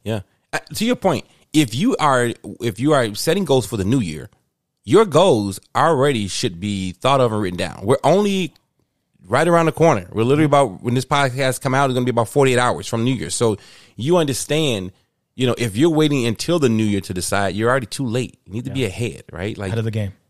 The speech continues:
Speaker 1: yeah, you have to be ahead. What are you looking to accomplish? So we're talking about some tips. So what are some things you can do? Here's some things we would advise, right? So if you're gonna write goals down, you wanna make sure you put 'em someplace you can see 'em. Then you wanna make sure you speak 'em into existence.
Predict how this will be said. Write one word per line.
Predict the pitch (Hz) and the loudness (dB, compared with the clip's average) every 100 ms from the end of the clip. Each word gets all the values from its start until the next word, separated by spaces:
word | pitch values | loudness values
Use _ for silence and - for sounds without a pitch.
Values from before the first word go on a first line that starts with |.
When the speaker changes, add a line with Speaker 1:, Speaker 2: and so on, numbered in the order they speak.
| _ | _
Speaker 1:
yeah, | 147 107 | -6 -4
you | 98 120 | -4 -4
have | 131 143 | -4 -4
to | 120 | -4
be | 135 | -4
ahead. | 113 127 107 | -2 -2 -4
What | 90 110 | -2 -2
are | 139 | -2
you | |
looking | 131 131 | -4 -6
to | 120 | -6
accomplish? | 110 135 113 - - - - | -6 -4 -6 -8 -18 -18 -6
So | - 135 117 _ - | 2 2 2 _ -8
we're | 135 | -2
talking | 170 190 | 0 0
about | 160 151 | 0 0
some | 135 | -4
tips. | - 107 - | -4 -6 -2
So | 143 131 _ - | -2 -2 _ -2
what | 180 | 0
are | |
some | 185 151 | 0 -2
things | 139 120 | -4 -4
you | |
can | 110 | -6
do? | 85 - - | -8 -14 -6
Here's | 123 175 | -2 -2
some | 180 | -2
things | 156 131 | -2 -2
we | 131 | -2
would | 127 104 | 0 0
advise, | 90 101 87 67 - | 0 -4 -6 -12 -10
right? | 95 98 | -6 -6
So | - 104 | -4 -6
if | 90 | -4
you're | |
gonna | 101 151 | -2 0
write | 156 127 110 | -2 -4 -2
goals | 123 117 | 0 0
down, | 101 92 80 98 131 _ _ _ _ _ _ 98 | -2 -6 -6 -12 -16 _ _ _ _ _ _ -6
you | 107 | -2
wanna | 113 | 0
make | 110 120 | 0 -2
sure | - | -4
you | 139 | -4
put | 143 | -4
'em | 127 | -4
someplace | 131 127 117 117 | -6 -6 -8 -8
you | |
can | 110 | -10
see | 104 85 80 | -10 -12 -14
'em. | 113 _ _ _ _ _ _ - | -16 _ _ _ _ _ _ -4
Then | 131 | -2
you | 143 | 0
wanna | 143 139 | 0 0
make | 131 131 | 0 -2
sure | - 127 | -4 -6
you | |
speak | - - 135 131 | -6 -4 -4 -2
'em | |
into | 123 - | -4 -2
existence. | 107 90 98 - 87 - | -6 -6 -8 -10 -16 -16